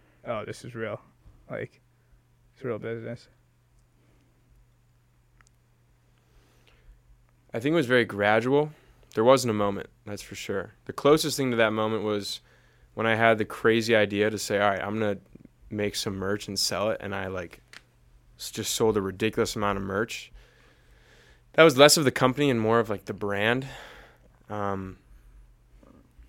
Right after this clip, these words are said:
Speaker 2: but the business was a slow grind. Like,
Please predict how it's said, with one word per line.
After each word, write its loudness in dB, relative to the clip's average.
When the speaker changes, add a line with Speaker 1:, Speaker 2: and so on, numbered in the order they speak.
Speaker 2:
but -6
the -2
business 0
was -2
a -2
slow 2
grind. -2
Like, -14